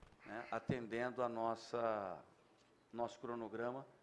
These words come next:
né, e eu espero, de fato, que a gente tenha, eh, se não a totalidade dos estados entregues, né, eh, a, pelo menos a maioria deles, para que a gente não possa, eh,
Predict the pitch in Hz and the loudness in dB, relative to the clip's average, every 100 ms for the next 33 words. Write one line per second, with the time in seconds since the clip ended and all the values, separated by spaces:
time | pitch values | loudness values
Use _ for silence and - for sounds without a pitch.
0 | - - - - 107 110 110 117 117 - | -20 -20 -20 -8 -4 -2 2 2 2 6
1 | 117 113 - 110 113 - 107 107 - - | 6 4 0 4 4 2 -6 -6 -10 -2
2 | 110 113 110 - - - - - - - | 0 0 -2 -8 -20 -20 -20 -20 -20 -8
3 | 104 101 98 - 104 107 107 110 - 107 | -2 -2 -2 -4 -4 0 0 0 0 -2
4 | 98 - 113 104 95 - 110 101 - - | -2 4 4 4 -4 -4 -4 -4 -8 -16
5 | - - - - - - - - 110 139 | -18 -20 -20 -20 -20 -20 -8 6 10 10
6 | - - - 92 98 120 147 - - 101 | 6 -12 -14 -6 2 4 4 -2 -12 -8
7 | 143 - - - - - - - 101 101 | -8 -10 -20 -20 -20 -20 -18 -8 -4 -4
8 | 87 - 98 101 107 101 107 107 110 110 | -6 -8 -10 -6 -4 -4 -4 -2 -2 0
9 | 104 107 107 80 80 - - - 107 - | 0 -2 -4 -8 -16 -20 -20 -18 -16 -14
10 | 101 101 - 110 - 101 - 101 101 - | -12 -10 -4 -4 -2 -4 -4 -10 -12 -18
11 | - - - - 110 101 101 98 98 - | -20 -20 -20 -16 -6 -4 -2 -2 -4 -8